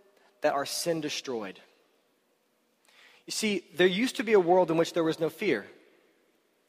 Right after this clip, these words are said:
There used to be a world in which there was no fear of death. There used to be a world where there, there wasn't, like, a thought of, "When I wake up today, is it gonna be a good day or a bad day?" But then sin entered the world.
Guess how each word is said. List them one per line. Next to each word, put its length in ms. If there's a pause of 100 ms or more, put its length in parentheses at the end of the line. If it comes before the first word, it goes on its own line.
There 120
used 200
to 80
be 160
a 60
world 280
in 60
which 200
there 100
was 120
no 120
fear 200
of 140
death. 460 (600)
There 100
used 220
to 80
be 100
a 80
world 360
where 120
there, 320
there 180
wasn't, 320
like, 140
a 60
thought 260
of, 120
"When 100
I 60
wake 260
up 100
today, 380
is 100
it 60
gonna 180
be 80
a 80
good 220
day 160
or 160
a 40
bad 320
day?" 280 (1200)
But 100
then 140
sin 380
entered 360
the 80
world. 480